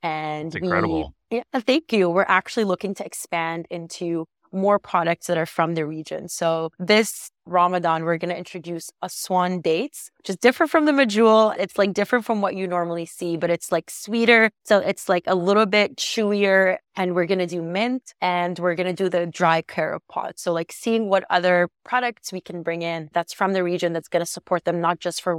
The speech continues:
Speaker 1: one harvest season, but as many as we can. Obviously, we're super small and the impact is tiny, but, like, you,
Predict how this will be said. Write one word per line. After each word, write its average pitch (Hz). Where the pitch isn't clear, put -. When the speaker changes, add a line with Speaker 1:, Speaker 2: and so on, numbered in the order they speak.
Speaker 1:
one 165
harvest 160
season, 156
but 151
as 160
many 151
as -
we -
can. -
Obviously, 320
we're 277
super 208
small 170
and 165
the 175
impact 165
is 180
tiny, 170
but, 160
like, -
you, 226